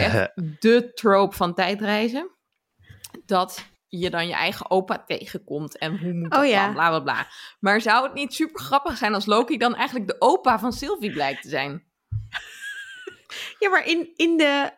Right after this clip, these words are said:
Speaker 3: eh,
Speaker 2: Ja.
Speaker 3: in de comics is hij Sylvie.
Speaker 1: Ja, maar hij
Speaker 3: Toch?
Speaker 1: heeft ook Sylvie gecreëerd.
Speaker 3: Ja,
Speaker 1: Dus een beetje,
Speaker 3: want
Speaker 1: zeg maar, Jezus en God.
Speaker 3: Oh.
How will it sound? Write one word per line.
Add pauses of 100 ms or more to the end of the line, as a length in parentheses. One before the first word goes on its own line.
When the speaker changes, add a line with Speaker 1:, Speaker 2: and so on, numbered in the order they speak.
Speaker 3:
eh, (120)
Speaker 2:
Ja. (280)
Speaker 3:
in
de (120)
comics
is
hij
Sylvie. (640)
Speaker 1:
Ja,
maar
hij
Speaker 3:
Toch?
Speaker 1:
heeft
ook
Sylvie
gecreëerd. (800)
Speaker 3:
Ja,
Speaker 1:
Dus
een
beetje,
Speaker 3:
want
Speaker 1:
zeg
maar,
Jezus
en
God. (540)
Speaker 3:
Oh.